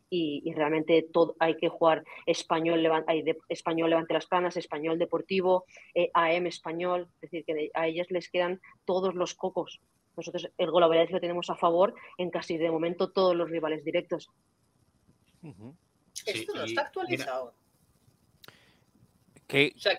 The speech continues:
Speaker 3: quiero decir, el, el Dux, el Dux Logroño, o sea, vosotros empatasteis contra el Español, ¿no?
Speaker 1: Eh,
Speaker 2: Claro que digo.
Speaker 1: s-,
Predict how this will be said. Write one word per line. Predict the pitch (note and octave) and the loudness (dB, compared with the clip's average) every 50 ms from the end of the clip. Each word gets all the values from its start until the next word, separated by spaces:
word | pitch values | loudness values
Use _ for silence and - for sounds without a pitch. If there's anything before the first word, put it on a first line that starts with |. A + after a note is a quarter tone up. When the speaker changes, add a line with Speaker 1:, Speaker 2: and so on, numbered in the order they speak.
| C#3+ C3 | 6 6
Speaker 3:
quiero | C3+ | 8
decir, | C3+ C3 C3 C3 B2+ - | 8 8 6 4 4 4
el, | E3 E3 | 2 0
el | - - - - - - | 0 -4 -12 -14 -10 -8
Dux, | F3+ F3 - - | -8 -8 -8 -10
el | E3+ E3 D#3+ | -10 -10 -8
Dux | D#3+ D#3 - - | -8 -8 -4 0
Logroño, | E3+ E3 E3 E3 D#3+ F3 G#3 G#3+ - | 0 0 2 0 -2 -4 -4 -8 -8
o | - | -8
sea, | - D#3+ D3+ | -6 -4 -4
vosotros | D3+ C#3+ D#3 D3 - - - | -4 -4 -8 -10 -14 -14 -12
empatasteis | F3 F3+ - - - - - - G#3 - | -4 -2 -2 -2 -2 -6 -10 -10 -10 -10
contra | - G#3 - - - | -10 -12 -12 -12 -14
el | - | -14
Español, | - - - - _ - - C#3+ D#3+ F3+ | -14 -16 -20 -20 _ -18 -16 -14 -14 -14
¿no? | - - - B3 _ _ _ _ _ _ _ _ _ _ _ _ _ _ _ _ _ _ _ _ _ | -14 -16 -16 -18 _ _ _ _ _ _ _ _ _ _ _ _ _ _ _ _ _ _ _ _ _
Speaker 1:
Eh, | - E3+ E3 D#3+ D#3 D#3 D3+ | -4 -2 -2 0 0 0 0
Speaker 2:
Claro | D3+ D3+ D3+ | 0 0 0
que | D3+ D3+ D3+ | 0 0 0
digo. | D3 D3 D3 D3 D3 D3 D3 D3+ | -2 -2 -2 -2 -4 -4 -6 -6
Speaker 1:
s-, | D3+ - - - - - - - | -8 -10 -12 -14 -14 -14 -16 -16